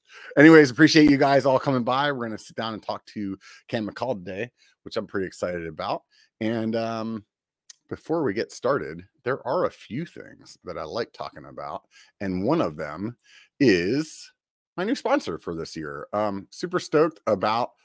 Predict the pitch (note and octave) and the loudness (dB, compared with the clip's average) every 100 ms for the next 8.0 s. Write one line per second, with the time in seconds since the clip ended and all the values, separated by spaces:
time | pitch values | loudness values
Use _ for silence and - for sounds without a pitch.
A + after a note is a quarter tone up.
0 | _ _ _ A#2+ C3 B2 A2 G#2 G2+ G2+ | _ _ _ 0 2 4 2 0 -4 -4
1 | - D#3 F3+ F#3+ _ _ _ A2+ G2+ F2 | 0 0 0 -2 _ _ _ 2 2 2
2 | D2+ - _ _ G2+ A2 A2+ - C3 C3 | -6 -16 _ _ -4 -4 -4 -4 -2 -2
3 | A2+ A2 G#2+ G2 F#2 E2+ F2 E2 D2+ C#2 | 0 0 0 -2 -4 -4 -6 -6 -8 -12
4 | - _ _ _ _ _ _ _ F#2 A#2+ | -18 _ _ _ _ _ _ _ -4 0
5 | A#2 A2 G2 - G#2 A#2 B2+ A2 A#2+ A2 | 2 2 0 -2 0 2 2 2 2 0
6 | - A2 D3+ C#3+ - F#3 F#3+ D#3 A#2+ C3 | 0 2 4 2 2 0 2 0 2 2
7 | D3 - B2 A2 A#2+ - A#2+ A2 - F#2 | 0 -2 -4 -2 -4 0 -2 -2 -4 -8